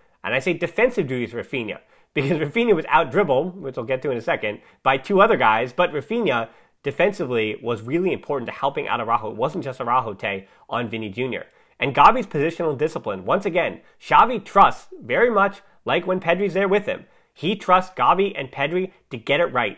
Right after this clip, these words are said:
And a lot of times, even if they don't have the final ball, or in the case of the El Clasico that Barcelona won in the Spanish Super Cup, when Gavi kinda went nuts and was the best player on the field, Xavi does trust Gavi in big matches like this to keep himself in check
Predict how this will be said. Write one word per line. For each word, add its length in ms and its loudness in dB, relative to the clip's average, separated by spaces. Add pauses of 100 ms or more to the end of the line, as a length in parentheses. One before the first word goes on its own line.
And 80 -8
a 60 -6
lot 220 4
of 40 -4
times, 380 -2
even 240 -2
if 80 -4
they 80 0
don't 160 -4
have 140 -6
the 80 -10
final 280 -4
ball, 600 2 (100)
or 400 2 (140)
in 100 -6
the 60 -6
case 260 -4
of 80 -6
the 80 -2
El 80 -2
Clasico 720 -4
that 280 -6 (280)
Barcelona 420 -4
won 400 -4 (160)
in 120 -6
the 60 -10
Spanish 300 -6
Super 220 0
Cup, 440 2
when 360 -6
Gavi 280 2
kinda 240 -2
went 220 -4
nuts 300 0
and 200 -6
was 200 -6
the 80 -8
best 240 -4
player 220 0
on 120 -4
the 80 -8
field, 420 0 (540)
Xavi 320 4
does 260 2
trust 380 -4
Gavi 560 2
in 280 -8
big 200 -2
matches 380 -4
like 180 -8
this 300 -8
to 80 -20
keep 220 -12
himself 360 -2
in 140 -6
check 340 0